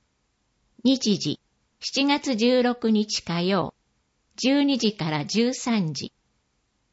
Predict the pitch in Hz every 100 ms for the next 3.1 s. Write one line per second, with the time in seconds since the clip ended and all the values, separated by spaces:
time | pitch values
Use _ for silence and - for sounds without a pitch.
0 | _ _ _ _ _ _ _ - 190 269
1 | 277 262 269 254 247 247 226 180 165 151
2 | - _ 254 254 247 - 226 175 - 147
3 | 143